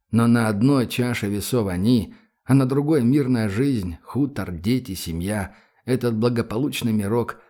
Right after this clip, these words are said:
такой, что редко где по нынешним временам увидишь. И все это поставить на карту?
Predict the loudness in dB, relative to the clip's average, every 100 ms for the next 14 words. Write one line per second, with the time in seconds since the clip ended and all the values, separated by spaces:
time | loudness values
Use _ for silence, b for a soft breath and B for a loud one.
0 | b -6 -2 -2 -2 0 0 0 -2 0
1 | 0 0 0 2 0 -2 -2 2 2 2
2 | 0 -4 -4 -6 -10 -16 -18 _ _ _
3 | _ -4 -2 0 0 0 -2 -4 -2 -2
4 | 0 -2 -4 -4 -4 -6 -12